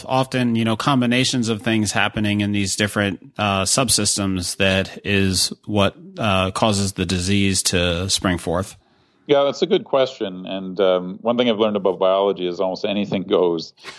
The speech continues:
Speaker 2: Uh,
Speaker 1: <laughs>
Speaker 2: and so, and so there's sort of the, what's called the central dogma of biology, which is very simple, and the, but then you realize that a lot more complicated things can happen.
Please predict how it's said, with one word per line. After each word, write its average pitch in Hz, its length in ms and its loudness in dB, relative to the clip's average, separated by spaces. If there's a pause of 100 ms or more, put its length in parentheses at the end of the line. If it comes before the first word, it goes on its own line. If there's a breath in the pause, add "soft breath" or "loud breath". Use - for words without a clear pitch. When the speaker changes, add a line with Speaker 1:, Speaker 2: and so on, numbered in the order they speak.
(260 loud breath)
Speaker 2:
Uh, 165 400 4
Speaker 1:
<laughs> - 60 -16
Speaker 2:
and 123 120 -6
so, - 300 0 (340 loud breath)
and 98 180 -2
so 101 220 4
there's 98 180 0
sort 110 180 4
of 98 100 2
the, 90 600 0
what's 101 220 -2
called 95 220 0
the 90 60 -2
central 98 380 -2
dogma 90 360 0
of 85 100 -6
biology, 90 500 0
which 85 240 -8
is 85 240 -6
very 90 240 2
simple, 95 520 2
and 82 100 -2
the, 85 100 -8
but - 200 -6
then 98 140 2
you 90 80 -2
realize 85 440 2
that 87 100 0
a 85 40 2
lot 82 240 0
more 82 220 -6 (420)
complicated 98 600 0
things 95 300 -2
can 92 120 -6
happen. 90 400 -2